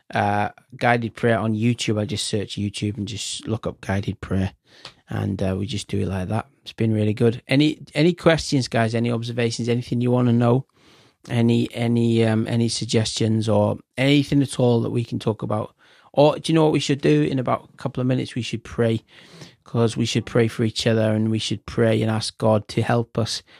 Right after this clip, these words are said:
in this pandemic and in this lockdown and all the difficulties that we're facing, that we would have a deeper and stronger prayer life and a relationship with him, that God would give us the words and, um,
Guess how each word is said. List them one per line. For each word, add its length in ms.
in 200
this 140
pandemic 720
and 180
in 280
this 180
lockdown 680
and 80
all 400
the 180
difficulties 480
that 120
we're 100
facing, 460
that 120
we 160
would 160
have 140
a 40
deeper 420
and 180
stronger 420
prayer 340
life 280
and 80
a 40
relationship 600
with 120
him, 120
that 120
God 220
would 140
give 160
us 160
the 100
words 580
and, 360
um, 400